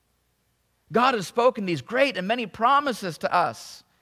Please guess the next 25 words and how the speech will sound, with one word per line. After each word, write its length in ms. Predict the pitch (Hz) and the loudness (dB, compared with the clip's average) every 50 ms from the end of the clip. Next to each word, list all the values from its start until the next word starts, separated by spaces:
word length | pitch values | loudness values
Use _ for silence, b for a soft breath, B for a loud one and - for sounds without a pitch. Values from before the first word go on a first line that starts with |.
| _ _ _ _ _ _ _ _ _ _ _ _ _ _ _ _ _ _ _ _ _ _ _ _ _ _ _ _ _ - | _ _ _ _ _ _ _ _ _ _ _ _ _ _ _ _ _ _ _ _ _ _ _ _ _ _ _ _ _ -8
And 120 | - 160 | -4 -2
many 200 | 196 226 240 220 | -2 -2 -2 -4
times 640 | - - 226 262 285 262 233 214 202 208 185 160 147 | -4 -2 0 2 2 2 2 2 0 -4 -8 -10 -10
we 120 | 180 247 | -8 -8
just, 440 | 240 240 185 - - - - - - _ _ _ _ _ _ _ | -8 -8 -8 -10 -12 -16 -18 -20 -20 _ _ _ _ _ _ _
we 100 | - 175 | -2 0
don't 180 | 220 233 214 170 | 0 0 0 0
abide 420 | 156 131 180 233 254 240 220 196 | 0 2 4 4 4 4 2 0
in 100 | 185 180 | -2 -8
his 140 | 180 156 147 | -10 -10 -10
word. 480 | 165 214 247 269 233 160 123 117 92 98 107 _ _ _ _ _ _ _ _ _ _ _ _ _ _ _ _ _ _ _ _ _ _ | -8 -6 -6 -4 -4 -6 -6 -10 -12 -18 -20 _ _ _ _ _ _ _ _ _ _ _ _ _ _ _ _ _ _ _ _ _ _
And 100 | - 151 | -6 -4
we 60 | 196 220 | -2 -2
just 160 | 208 156 - | -2 -2 0
go 120 | 185 208 214 | 0 2 4
along. 240 | 208 220 233 220 175 | 4 4 4 4 2
We 80 | 160 | 2
don't 260 | 160 180 190 180 - - | 0 0 0 -2 -4 -8
pray. 400 | - 190 196 214 220 220 226 220 | -2 2 2 4 4 2 0 -2
We 100 | 185 185 | -2 -4
don't 160 | 190 170 - | -4 -6 -6
speak 360 | - - - 220 202 - - | -10 -12 -12 -12 -10 -6 -2
back 260 | 196 190 190 - - | -2 -2 -2 -4 -8
to 80 | - 131 | -12 -8
him. 560 | 127 175 226 233 226 233 233 226 226 226 | -6 -4 -2 -2 -2 -2 -4 -6 -10 -12